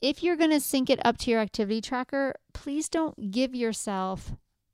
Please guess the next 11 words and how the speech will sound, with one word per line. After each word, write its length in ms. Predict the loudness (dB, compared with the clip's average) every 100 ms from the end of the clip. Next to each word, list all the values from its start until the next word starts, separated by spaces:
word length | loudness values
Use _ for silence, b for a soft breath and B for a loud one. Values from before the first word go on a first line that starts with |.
| _
more 760 | -6 0 2 4 2 2 0 -4 -8 _ _ _ _ _ _
food 240 | -2 -2
calories 640 | -4 -8 -6 -6 -6 -8 -10 -10 -8
because 460 | -8 -6 -4 0
your 140 | 2 2
activity 680 | 2 -2 -2 -2 -2 -2 -4
has 220 | -6 -4
told 320 | -2 -2 -2
you 60 | -4
you 160 | -4
can, 300 | -8 -12 -14